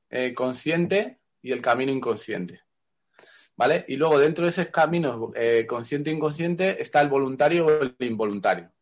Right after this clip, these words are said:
Mucha gente confunde lo de voluntario con consciente y, y viceversa.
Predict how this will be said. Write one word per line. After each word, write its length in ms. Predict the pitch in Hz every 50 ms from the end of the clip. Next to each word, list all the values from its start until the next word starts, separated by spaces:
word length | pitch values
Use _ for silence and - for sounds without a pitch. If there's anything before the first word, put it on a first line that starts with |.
| _ _ _ _ - - - - - -
Mucha 220 | 139 139 170 160
gente 200 | - 175 160 170
confunde 640 | 147 160 156 151 - - - - 160 165 165 147 131
lo 80 | - 117
de 60 | 117
voluntario 560 | 117 117 117 117 113 117 139 147 151 151 151
con 280 | - 143 139 143 139 135
consciente 840 | 139 135 139 139 - - 165 170 165 165 156 170 165 170 180 175 156
y, 760 | 135 127 120 113 113 110 110 107 104 104 104 101 101 101 - -
y 80 | 120
viceversa. 640 | 120 120 113 - 117 117 120 117 - - - - -